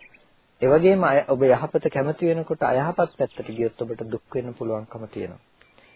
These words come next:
ඒ වගේම ඔබට ඇලෙන්නත් පුළුවන්, ගැටෙන්න පුළුවන්කමක් තියෙනවා. ඔබ අම්මා ආදරණීය වස්තුවක් ලෙස ගන්නා කෙලෙසය ඇති කරගෙන ඇසුරු කරනවා නම් ඔබට ඒ කෙලෙසයත් එක්කම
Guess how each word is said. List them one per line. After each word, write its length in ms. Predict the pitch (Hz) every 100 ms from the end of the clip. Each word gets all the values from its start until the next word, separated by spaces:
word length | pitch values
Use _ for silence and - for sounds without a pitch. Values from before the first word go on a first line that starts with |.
| _ _ _ -
ඒ 80 | 127
වගේම 320 | 131 135 131
ඔබට 240 | 123 123 120
ඇලෙන්නත් 540 | 113 135 165 165 151
පුළුවන්, 400 | - 117 113 113
ගැටෙන්න 380 | 110 110 131 131
පුළුවන්කමක් 600 | 123 110 101 - 104 101
තියෙනවා. 340 | - 98 90 98 _ _ _ _ _ _ -
ඔබ 120 | 123 120 104 104 _ _ _ _ -
අම්මා 420 | 117 123 123 117 - 117
ආදරණීය 800 | 117 117 135 135 135 135 131
වස්තුවක් 640 | 123 117 - _ 143 143 - -
ලෙස 200 | 139 -
ගන්නා 500 | 131 131 131 131 127 123
කෙලෙසය 480 | 135 131 170 - 180
ඇති 240 | 165 143
කරගෙන 340 | - 123 113
ඇසුරු 280 | 110 - 147
කරනවා 380 | - 104 101 104
නම් 220 | 104 107 123 _ _ _ - _ _ _
ඔබට 300 | 120 120 - 120 - -
ඒ 180 | 131 135 -
කෙලෙසයත් 680 | 131 127 156 - 123 110 _ -
එක්කම 420 | 110 _ 117 110